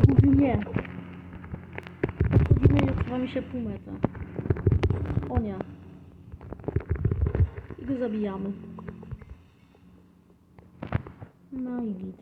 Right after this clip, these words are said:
No i możemy iść dalej, nie? Co to? Myślałem, że to są te blogi od ametystów, ale jednak to... Muszę coś zjeść.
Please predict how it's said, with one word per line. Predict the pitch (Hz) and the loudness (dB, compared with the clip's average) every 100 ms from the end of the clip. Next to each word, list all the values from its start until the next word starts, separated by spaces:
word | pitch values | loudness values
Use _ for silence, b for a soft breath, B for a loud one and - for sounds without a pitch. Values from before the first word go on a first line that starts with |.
| 220 | -10
No | 220 | -6
i | |
możemy | 214 220 208 208 202 | -4 -2 -2 0 -2
iść | 196 | -2
dalej, | 196 190 190 | -6 -6 -6
nie? | 185 190 - - - _ _ _ | -6 -8 -10 -20 -20 _ _ _
Co | 359 | -8
to? | - 220 214 - _ _ _ _ 233 | -6 -8 -10 -16 _ _ _ _ -10
Myślałem, | 220 214 214 208 208 208 | -4 -4 -4 -6 -4 -4
że | 208 | -8
to | 208 | -12
są | 214 | -12
te | - 214 | -10 -6
blogi | 208 214 202 208 | -4 -4 -2 -4
od | 196 | -2
ametystów, | 202 208 214 202 - 202 202 | -2 -4 -6 -10 -12 -14 -10
ale | 196 | -8
jednak | 202 202 202 | -8 -8 -10
to... | - - - - - B B B B B - 262 | -12 -16 -14 -16 -16 B B B B B -14 -8
Muszę | 254 240 | -6 -8
coś | 233 214 | -6 -8
zjeść. | 202 208 196 - | -2 -2 -2 -6